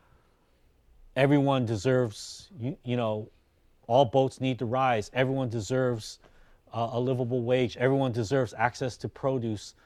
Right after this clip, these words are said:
and nutrients. Everyone deserves, you know, a proper education and welfare.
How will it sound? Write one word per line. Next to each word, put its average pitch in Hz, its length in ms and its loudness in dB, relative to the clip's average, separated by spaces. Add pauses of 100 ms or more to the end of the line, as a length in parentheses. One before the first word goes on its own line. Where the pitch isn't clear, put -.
(200)
and 117 120 -2
nutrients. 123 600 -2
Everyone 135 300 -2
deserves, 120 600 -2 (680)
you 127 120 -2
know, 120 120 0
a 107 60 0
proper 131 400 0
education 127 680 -2
and 110 140 -6
welfare. 120 600 -2